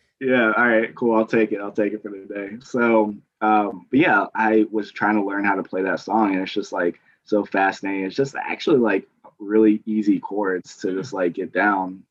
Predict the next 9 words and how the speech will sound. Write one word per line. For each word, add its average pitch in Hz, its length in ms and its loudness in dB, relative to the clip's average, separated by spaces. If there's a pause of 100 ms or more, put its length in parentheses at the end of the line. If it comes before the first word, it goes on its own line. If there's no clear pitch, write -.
um, 95 320 -8
but 95 220 -6
he 101 120 -6
just 95 220 -6
makes 92 320 -4
it 87 140 -4
seem 92 280 -6
just 90 220 -14
so 92 480 -4